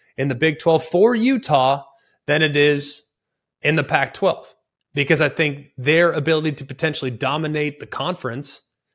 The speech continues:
still remains very real. Whereas if they go to the Big twelve, will they still be able to dominate the same way they have up to this point? I don't know the answer to that. Maybe so, maybe not.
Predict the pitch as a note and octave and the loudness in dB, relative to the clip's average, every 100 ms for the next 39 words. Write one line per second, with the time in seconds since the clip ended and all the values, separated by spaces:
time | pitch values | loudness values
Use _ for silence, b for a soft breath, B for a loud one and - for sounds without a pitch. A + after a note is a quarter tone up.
0 | - - E3 E3+ F3+ E3 F3+ D3+ B2 D3 | -10 -6 -2 0 0 0 -2 -4 -2 0
1 | E3 C3+ D3+ F#3+ - _ _ _ _ _ | 0 -2 -2 -4 -6 _ _ _ _ _
2 | D3+ E3 D#3+ D#3+ D#3+ D3 D#3 C#3 C3 F3 | 4 4 4 2 0 2 2 2 0 2
3 | A3 - D#3 C#3+ D3+ C3 C3+ G#3 C#4+ A3 | 0 0 -2 0 0 -2 4 4 6 4
4 | E3+ B2+ - D3+ C#3 C3 B2+ B2 A#2+ C3 | 2 0 0 0 2 0 0 -4 -2 -2
5 | B2+ B2 B2 - - C#3 B2+ B2 A#2 A2+ | 0 -4 -6 -6 -6 -4 -4 -4 -4 -2
6 | B2+ A#2 - A2+ A2+ - - D3+ - E3+ | -4 -6 -14 -12 -10 -10 -6 -8 -2 0
7 | A#3+ F#3+ A2 A2 G#2 G#2+ - G#2 G#2+ C#3 | 0 0 -6 -6 -4 -4 -6 -12 -6 -6
8 | E3 C#3 C#3+ C#3+ E3 F3 G3 D3+ E3 F#3 | -4 -6 -4 -2 2 2 2 -2 0 0
9 | G#3+ A#2 | 0 -4